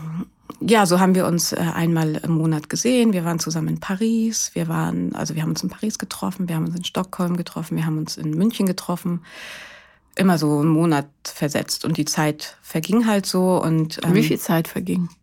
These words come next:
Speaker 1: Also es verging ungefähr, also, äh, wir haben uns, das war August und im April, dann im Jahr drauf,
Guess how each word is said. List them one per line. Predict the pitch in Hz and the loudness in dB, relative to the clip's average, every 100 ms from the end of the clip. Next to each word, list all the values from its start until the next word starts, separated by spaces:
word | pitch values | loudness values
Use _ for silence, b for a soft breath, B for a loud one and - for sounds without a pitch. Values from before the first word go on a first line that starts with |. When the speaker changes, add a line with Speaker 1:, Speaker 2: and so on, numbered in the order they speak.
| _ B B B B B - | _ B B B B B 2
Speaker 1:
Also | 208 | 4
es | 202 | 4
verging | 208 196 233 254 | 2 4 4 4
ungefähr, | 220 220 - 202 - | 2 2 2 2 2
also, | 185 180 - - | 0 -2 -4 -2
äh, | 190 180 | 0 2
wir | 180 | 2
haben | 185 180 | 2 0
uns, | 175 | -2
das | 170 - | -4 -2
war | 170 - | 0 0
August | 165 160 247 285 - | -2 2 2 2 0
und | - 196 | 0 0
im | 175 | 0
April, | - 202 - - 226 269 247 | -2 -6 -4 2 4 4 4
dann | 208 190 190 185 | 2 2 2 2
im | 175 | 0
Jahr | 175 170 | 0 -2
drauf, | - 170 208 226 - - | 0 2 2 0 -6 -10